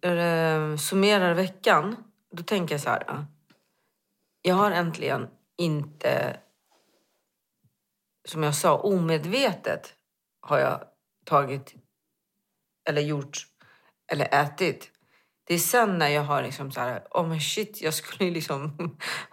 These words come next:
hållit mig till en portion." Eller, "Åh, gud, vad håller jag på med? Nu ska, jag skulle inte ätit den här glassen."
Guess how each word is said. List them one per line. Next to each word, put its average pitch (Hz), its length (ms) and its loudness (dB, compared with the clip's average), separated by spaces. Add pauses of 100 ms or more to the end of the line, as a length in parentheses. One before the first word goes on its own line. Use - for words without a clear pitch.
hållit 170 240 0
mig 165 180 -4
till 147 220 -4
en 143 280 -2
portion." 165 760 -2
Eller, 151 420 2
"Åh, 175 260 0
gud, 190 200 0
vad 190 100 4
håller 180 120 2
jag 170 200 -2
på 262 220 6
med? 160 180 0
Nu 175 140 -2
ska, - 120 -6
jag 180 80 -2
skulle - 180 -4
inte 190 160 2
ätit 185 300 0
den 160 120 -2
här 151 80 0
glassen." 143 760 -2